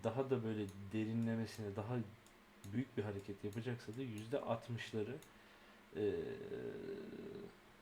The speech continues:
hani son tahlilde görmeyi bekliyorduk. E, bu noktada da beklentimize uygun bir şekilde yukarı yönlü hareketine başlamış gibi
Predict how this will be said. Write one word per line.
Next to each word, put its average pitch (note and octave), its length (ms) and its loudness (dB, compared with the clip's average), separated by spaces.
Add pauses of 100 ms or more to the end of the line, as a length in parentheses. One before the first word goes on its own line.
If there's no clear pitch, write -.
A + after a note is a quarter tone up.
(220)
hani G2 180 -4
son C3+ 340 0
tahlilde G#2 500 -2
görmeyi C#3 500 6
bekliyorduk. - 600 -2 (1000)
E, B2+ 60 -6 (240)
bu C#3+ 80 2
noktada A2+ 480 0
da C#3+ 260 2
beklentimize B2+ 720 0
uygun B2 440 2
bir A2+ 60 -4
şekilde G#2+ 480 -6 (140)
yukarı A#2+ 280 2
yönlü A2 280 2
hareketine A#2+ 600 -2
başlamış A#2 540 -2
gibi - 120 -10